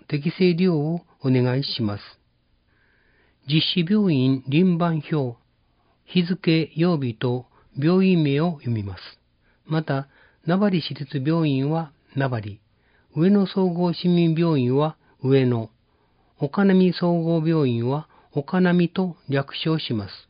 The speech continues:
七月一日土曜日、名張。二日日曜日、名張岡波。三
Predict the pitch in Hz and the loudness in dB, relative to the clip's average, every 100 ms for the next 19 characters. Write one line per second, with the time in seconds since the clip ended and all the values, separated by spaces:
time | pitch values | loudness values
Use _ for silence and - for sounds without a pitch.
0 | _ _ _ _ _ _ _ _ _ _ | _ _ _ _ _ _ _ _ _ _
1 | - _ _ _ _ _ _ _ - 151 | -20 _ _ _ _ _ _ _ -6 -2
2 | 190 196 185 - 175 160 _ 165 151 147 | 0 0 -2 -2 -4 -4 _ -4 -2 -4
3 | 139 127 127 _ 123 165 160 107 95 95 | -6 -6 -8 _ -4 0 0 -2 -8 -12
4 | _ _ _ 139 147 135 104 101 _ _ | _ _ _ -4 -2 -2 -6 -10 _ _
5 | _ _ _ _ _ _ _ _ _ _ | _ _ _ _ _ _ _ _ _ _
6 | - 175 185 175 170 156 151 160 190 190 | -6 -2 0 0 -2 0 -2 0 0 2
7 | 156 113 104 - _ _ - 143 175 165 | 2 0 -6 -10 _ _ -4 0 2 0
8 | 120 104 - - 127 147 143 127 117 117 | -2 -6 -8 -12 -6 -2 0 0 -2 -4
9 | _ _ _ _ _ _ _ _ _ _ | _ _ _ _ _ _ _ _ _ _
10 | _ - 143 175 | _ -6 -2 -2